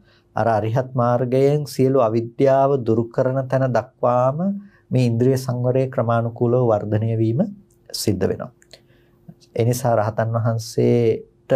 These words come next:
අපි කියනවා සලායතන නිරෝධ කරපු උත්තමයන් වහන්සේ කියලා. මේ ඉන්ද්‍රිය ධර්මයන්හි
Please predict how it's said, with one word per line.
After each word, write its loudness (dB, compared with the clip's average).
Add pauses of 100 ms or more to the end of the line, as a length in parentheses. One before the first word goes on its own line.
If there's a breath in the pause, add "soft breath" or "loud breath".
(120)
අපි -8
කියනවා 0
සලායතන -2
නිරෝධ 0
කරපු -2
උත්තමයන් -4
වහන්සේ -14
කියලා. -16
මේ 0
ඉන්ද්‍රිය 2
ධර්මයන්හි -2